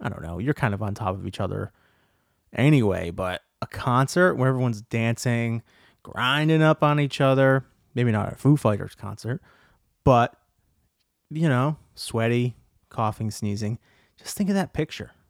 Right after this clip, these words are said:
Think of that picture and think of how long it will take to reverse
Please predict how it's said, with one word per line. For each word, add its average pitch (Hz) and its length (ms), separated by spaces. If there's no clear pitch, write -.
Think 220 160
of 254 80
that 285 120
picture 202 340
and - 180
think 180 240
of 175 140
how 165 560
long 123 960
it 131 100
will 135 200
take 110 460
to 131 120
reverse 120 840